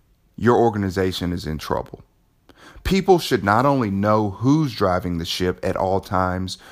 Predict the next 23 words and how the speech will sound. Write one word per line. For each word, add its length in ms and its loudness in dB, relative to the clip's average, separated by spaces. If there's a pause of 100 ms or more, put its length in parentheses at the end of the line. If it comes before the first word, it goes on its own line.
(160)
but 220 0
everyone 420 2
should 320 -4
always 480 4
be 240 -2
aware 640 0 (240)
of 320 -4
where 240 4
the 140 -4
ship 480 -2
is 180 -4
headed. 420 0 (880)
Do 120 2
your 200 6
people 360 0
know 220 4
where 180 2
the 100 -4
ship 260 -2
is 100 -4
headed? 320 -2 (1000)
If 160 0
not, 460 2